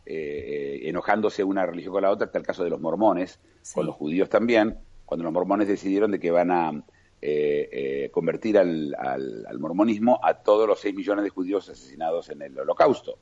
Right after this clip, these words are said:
Speaker 2: Ajá.
Speaker 1: Y la comunidad judía se volvió loca y salió en contra, y yo decía, "¿de qué están hablando?". Una de dos, o los mormones tienen razón, ¿sí?
Speaker 2: <laughs>
Speaker 1: y la religión tiene que ser mormona y no tener que enojarte,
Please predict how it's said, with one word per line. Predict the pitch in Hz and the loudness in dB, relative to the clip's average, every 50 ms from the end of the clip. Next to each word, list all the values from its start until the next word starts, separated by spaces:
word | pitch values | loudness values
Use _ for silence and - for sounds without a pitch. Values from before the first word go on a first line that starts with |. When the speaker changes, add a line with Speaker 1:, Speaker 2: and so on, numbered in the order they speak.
| _ _ _ | _ _ _
Speaker 2:
Ajá. | 208 185 165 180 208 302 - - - _ _ _ | -8 -6 -6 -6 -6 -8 -10 -12 -20 _ _ _
Speaker 1:
Y | - 71 69 67 | -10 -8 -8 -4
la | - 82 - | -4 -4 -2
comunidad | - - 90 85 82 87 101 113 - | 0 0 0 0 0 2 2 2 2
judía | - 101 107 117 123 127 113 | 2 0 0 4 4 4 4
se | - - 90 | 4 2 -4
volvió | 82 82 85 92 110 127 | -6 -6 -4 -2 0 4
loca | 156 175 165 - - 87 | 6 4 4 4 -2 -10
y | |
salió | - - 90 98 113 117 | -8 -10 -10 -8 -8 -10
en | 113 104 | -10 -6
contra, | - 180 175 135 101 104 107 107 101 90 | -4 -4 -4 -4 -4 -4 -4 -4 -4 -6
y | 85 | -6
yo | 80 127 147 | -4 -4 -2
decía, | 143 139 - - 131 120 | -2 -4 -4 -4 -4 -4
"¿de | - - 78 71 | -4 -6 -12 -14
qué | - - | -14 -16
están | - - - 107 | -4 -2 0 0
hablando?". | 131 151 190 196 151 110 104 120 | 2 4 4 4 4 2 0 -2
Una | 180 208 208 | 2 2 2
de | 185 165 147 | 2 2 0
dos, | 135 110 92 - - - _ - - - _ | 0 0 -2 -4 -8 -16 _ -20 -20 -12 _
o | - 113 | 0 4
los | 135 143 | 4 4
mormones | 139 143 156 180 226 262 262 202 - - - - - | 4 2 0 0 0 2 2 0 0 -4 -10 -8 -4
tienen | 147 143 147 131 | -4 -2 -2 -2
razón, | 123 117 120 - - 101 73 67 - _ _ _ _ _ _ _ - - _ _ _ _ _ _ | -2 -4 -4 -2 -4 -6 -6 -6 -10 _ _ _ _ _ _ _ -20 -20 _ _ _ _ _ _
¿sí? | _ - - - 110 | _ -16 -14 -14 -14
Speaker 2:
<laughs> | 120 - - - - - _ _ _ _ _ - | -14 -14 -16 -18 -20 -20 _ _ _ _ _ -16
Speaker 1:
y | 90 85 82 82 82 82 78 80 80 | -16 -14 -12 -10 -10 -10 -8 -6 -4
la | 85 85 | -4 -4
religión | 90 95 95 143 143 | -4 0 0 2 2
tiene | 131 127 120 107 | 2 0 -2 0
que | 104 | 2
ser | - 120 | 2 4
mormona | 110 113 110 120 135 131 117 | 4 4 4 4 4 2 2
y | 101 | 2
no | 107 95 | 0 0
tener | 110 107 104 | 0 0 0
que | 110 | 0
enojarte, | 110 117 - 107 82 - - 123 | 0 2 2 2 2 0 -4 -10